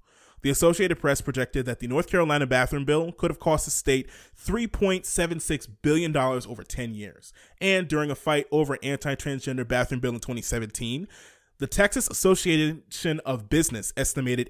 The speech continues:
eight point five billion in economic losses, risking one hundred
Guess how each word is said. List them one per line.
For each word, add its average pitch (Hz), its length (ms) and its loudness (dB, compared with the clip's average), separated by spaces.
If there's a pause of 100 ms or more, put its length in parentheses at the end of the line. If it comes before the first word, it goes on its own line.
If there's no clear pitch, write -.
eight 180 300 -4
point 175 240 -2
five 135 320 0 (240)
billion 185 420 12
in 123 160 -8
economic 165 540 0
losses, 120 560 -2 (340)
risking 143 540 2
one 190 220 4
hundred 196 340 2